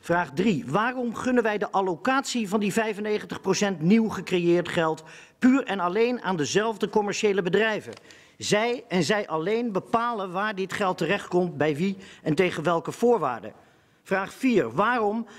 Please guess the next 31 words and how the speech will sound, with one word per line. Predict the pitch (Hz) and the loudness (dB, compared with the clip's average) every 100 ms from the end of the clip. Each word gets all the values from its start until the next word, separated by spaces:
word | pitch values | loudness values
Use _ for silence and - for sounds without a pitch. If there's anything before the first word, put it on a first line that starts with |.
| - - | -10 0
laten | 185 190 185 | 0 0 -4
we | 180 | -2
het | 185 - | -2 -2
voordeel | - 294 233 160 139 131 | -2 2 4 4 4 0
uit | 147 - | -2 -2
geldcreatie | 165 165 - 156 151 143 - 190 | -2 -2 0 2 2 0 2 4
niet | 220 233 | 4 2
ten | 190 | -2
goede | - 262 240 | 0 2 2
komen | 247 180 175 190 | 2 2 2 0
aan | 202 | 0
het | 196 - | -2 0
algemeen | 190 156 165 165 165 160 | 0 0 -4 -2 0 2
belang? | 160 226 147 104 - - - - _ | 4 4 0 -6 -16 -20 -20 -20 _
Vraag | - 196 190 | -2 0 0
vijf, | - 196 120 - - - - - | -2 -2 -4 -12 -20 -20 -20 -4
waarom | 165 214 233 180 | -2 0 0 0
dulden | 147 294 294 208 | 4 4 4 2
wij | 190 233 | 2 2
dit | 208 196 - | 0 -2 2
elitaire | 214 208 160 240 202 180 | 2 2 2 2 0 -4
geldcreatiestelsel | - 233 233 - 190 170 160 143 - 170 151 - 196 202 | -2 -2 0 0 0 0 -2 -4 -2 0 0 0 -2 0
dat | 147 | 0
stamt | - 233 247 233 - - | 0 0 0 -2 -12 -4
uit | 180 165 | -2 -2
de | 165 | -2
tijd | 214 226 - | 0 0 0
van | 165 | -2
voor | 120 185 254 | 2 4 4
de | 240 | 2
democratie, | 226 240 226 226 - 220 117 | 2 2 0 -4 -2 -2 -2